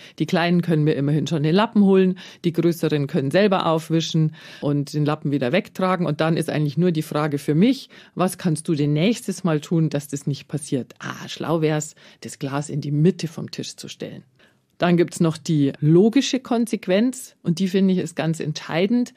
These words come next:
weil da ist das Spannende zwischen F-, Strafe und logischer Konsequenz.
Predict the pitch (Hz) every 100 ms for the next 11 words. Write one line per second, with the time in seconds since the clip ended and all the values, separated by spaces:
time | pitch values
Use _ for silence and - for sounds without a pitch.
0 | _ - 175 180 170 170 - 196 - 170
1 | - - 165 214 208 196 185 185 165 147
2 | 143 - - - 165 147 170 240 247 233
3 | 175 170 185 196 180 175 160 160 160 135
4 | 131 120 117 - -